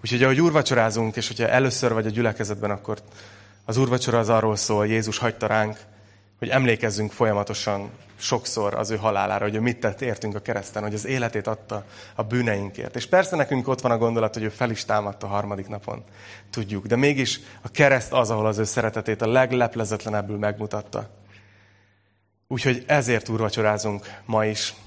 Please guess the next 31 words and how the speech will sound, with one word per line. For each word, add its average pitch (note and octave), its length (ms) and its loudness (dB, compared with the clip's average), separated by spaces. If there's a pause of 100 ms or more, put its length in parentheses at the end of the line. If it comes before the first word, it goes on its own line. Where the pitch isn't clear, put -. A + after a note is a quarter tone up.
(180)
és G#2 120 -6
a A2 40 -10
következő A2 440 -2
dal G#2+ 160 2
alatt G#2 280 -2
ezt G#2+ 180 -4
fogjuk G2+ 300 -8
tenni. G#2+ 280 -4 (1200)
Úgyhogy - 160 -10
szeretnék A2+ 440 0
imádkozni, A2 520 -2
remélem, G#2+ 360 0
hogy G#2+ 260 -6 (100)
áldás G#2 380 -2
volt G#2+ 160 -6
számotokra G#2 500 -4
ez G#2 140 -6
a G#2+ 200 -8 (340)
János G#2+ 340 2
evangéliuma G2+ 580 -2
sorozat. G#2 500 -4 (180)
Ne G#2+ 120 -6
felejtsétek G#2 520 -6
el G#2 120 -2
majd G2+ 160 -4
a G2 40 -12
kérésemet G2+ 580 -6
a A2 40 -12
Facebook G#2 360 -8
csoportban. - 500 -14 (520)
Imádkozzunk. G2+ 560 -8